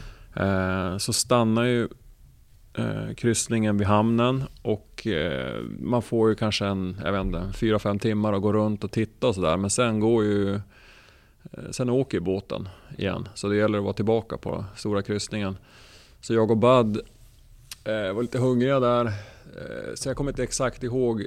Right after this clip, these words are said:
tidsramen, men jag ser att båten, jag tror båten lämnar hamnen klockan nio på kvällen. Och vi, eh, <laughs> vi, vi, vi gick ut till en restaurang som, som var alldeles nära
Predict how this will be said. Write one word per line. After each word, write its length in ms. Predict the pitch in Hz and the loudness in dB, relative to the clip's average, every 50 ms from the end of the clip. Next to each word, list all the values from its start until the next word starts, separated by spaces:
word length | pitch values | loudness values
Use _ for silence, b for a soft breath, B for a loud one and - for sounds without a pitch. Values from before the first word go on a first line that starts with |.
| - - - | -8 -10 -6
tidsramen, 1080 | - 127 120 113 101 - - - - - - - - 117 127 127 127 123 117 110 110 | -4 -2 -2 -2 -4 -6 -8 -8 -8 -10 -10 -10 -4 0 2 2 2 2 0 0 0
men 80 | 110 | 0
jag 80 | 110 107 | 0 0
ser 140 | - 135 127 | 2 2 2
att 80 | 117 | 2
båten, 560 | 101 98 120 120 120 120 - - 117 107 101 92 B B B B B B B B B | 2 2 2 2 2 2 0 -2 -2 -2 -2 -4 B B B B B B B B B
jag 100 | 113 113 | -2 0
tror 100 | 131 120 | 2 4
båten 460 | 110 135 143 139 135 - 127 117 117 | 6 6 6 6 4 4 2 2 4
lämnar 320 | 117 110 107 107 110 113 | 4 4 4 4 2 2
hamnen 320 | 107 110 113 117 113 107 104 | 2 2 2 2 2 2 0
klockan 260 | 101 90 104 101 107 | 2 2 2 2 2
nio 260 | 110 110 104 104 104 | 2 2 2 2 0
på 100 | 98 104 | -2 -4
kvällen. 460 | 92 - 117 120 117 98 87 69 85 - b b b b b b b b b b b b b b b b | -4 0 2 2 4 2 2 -2 -4 -6 b b b b b b b b b b b b b b b b
Och 260 | - 113 113 104 104 | -2 0 0 2 4
vi, 420 | 117 117 117 110 107 104 101 98 98 98 | 4 4 4 4 2 2 2 0 0 -2
eh, 680 | 101 113 - - - 55 50 50 50 50 50 - - 107 101 104 B B B B B B B 151 151 - 131 127 123 104 B B B | -4 -6 -6 -8 -8 -8 -8 -8 -8 -8 -8 -10 -10 -12 -12 -14 B B B B B B B -20 -18 -16 -16 -14 -12 -10 B B B
<laughs> 140 | B 139 B B B B B B B B B B B B B - | B -2 B B B B B B B B B B B B B 0
vi, 240 | 120 120 117 78 104 | 2 2 2 2 0
vi, 280 | 113 117 120 117 73 | 0 2 2 2 2
vi 140 | - 113 131 | 2 2 2
gick 260 | 135 135 131 - - | 4 2 2 0 0
ut 400 | 123 127 127 123 - - - - | 0 2 2 0 -2 -6 -14 -6
till 180 | - 127 117 113 | -2 0 0 2
en 80 | 110 | 2
restaurang 500 | 107 107 - - 123 123 123 127 120 110 | 0 0 0 0 0 2 2 2 2 0
som, 300 | - - 110 107 98 - | 0 0 -2 -2 -2 -4
som 160 | - - 117 113 | -4 -4 0 0
var 220 | 110 87 73 69 | 2 2 2 2
alldeles 320 | 60 117 120 120 120 - | 2 2 0 0 0 0
nära 460 | 131 131 120 113 113 120 127 127 113 | 0 2 2 4 4 2 2 0 0